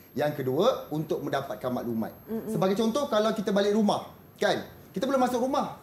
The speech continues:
Speaker 1: tapi kita dah boleh tahu dah apa yang ibu kita masak. Kita
Speaker 2: Mhm.
Speaker 1: gunakan deria apa ketika itu, Mira?
Speaker 2: Deria menghidu.
Speaker 1: Betul, kan?
Speaker 2: Ah.
Speaker 1: Jadi, walaupun kita tak melihat lagi,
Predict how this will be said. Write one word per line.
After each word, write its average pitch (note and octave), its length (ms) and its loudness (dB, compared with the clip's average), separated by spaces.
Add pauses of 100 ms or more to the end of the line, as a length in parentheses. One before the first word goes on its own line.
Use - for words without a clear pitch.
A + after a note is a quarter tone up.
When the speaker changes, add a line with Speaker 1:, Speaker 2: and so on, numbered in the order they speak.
(180)
Speaker 1:
tapi G3+ 220 0
kita A#3+ 100 2
dah A#3 160 4
boleh A#3+ 160 2
tahu C4+ 220 4
dah D#3+ 180 2
apa G#3 400 -2
yang G3 320 2
ibu F#3 240 4
kita F3+ 160 -4
masak. E3+ 320 0 (320)
Kita F4+ 160 2
Speaker 2:
Mhm. G#3+ 80 4
Speaker 1:
gunakan C4 240 4
deria A3+ 240 4
apa G#3 80 -2
ketika E3+ 240 -2
itu, C#3+ 160 -6
Mira? G#2+ 320 -2
Speaker 2:
Deria G#4 400 2
menghidu. A#4+ 560 6 (240)
Speaker 1:
Betul, A#3+ 960 6
kan? C4 160 6
Speaker 2:
Ah. F3+ 80 4
Speaker 1:
Jadi, G3+ 280 6 (440)
walaupun A#3+ 560 4
kita A#3 160 0
tak E3 160 0
melihat D3 320 2
lagi, C#3+ 320 -2